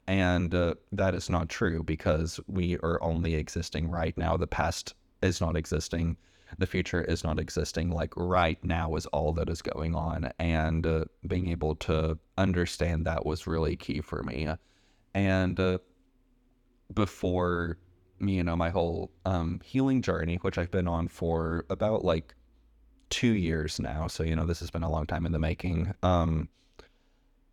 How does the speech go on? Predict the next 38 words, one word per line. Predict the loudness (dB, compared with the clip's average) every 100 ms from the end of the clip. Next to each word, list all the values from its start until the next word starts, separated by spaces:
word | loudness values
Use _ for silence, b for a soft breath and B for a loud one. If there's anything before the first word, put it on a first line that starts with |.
| _ _ _ _ _ _ _ _ _ -20 -2
when | 4 6
I | 4
was | 2 0
feeling | -2 0 2 0
bad | 0 0 0
or | 0
having | 0 0 0
negative | 0 -2 -4
thoughts, | 0 0 0 -2 -4
I | -2 0
was | 0 -4 -4
in | -2 -2
a |
reaction | 0 0 0 -2 -2 -2
state | 0 0 0 0
of, | 2 2 0 -6
"Why | -2 0
is | 0 -4
this | -8 -6
happening | -6 -4 -4 -4
to | -4 -4
me? | -2
I | 0 0
always | 2 2 0 -4
feel | -4 -4
bad. | -2 0 -2 -2
Why | 2 2
do | 2 0
I | -2
feel | -4 -4 -4
bad? | -2 -4 -2
Like, | -4 -4
I | -4
don't | -2 -4 -2
get | -4 -2
it." | -2
Like, | -2 0
all, | 2 4 2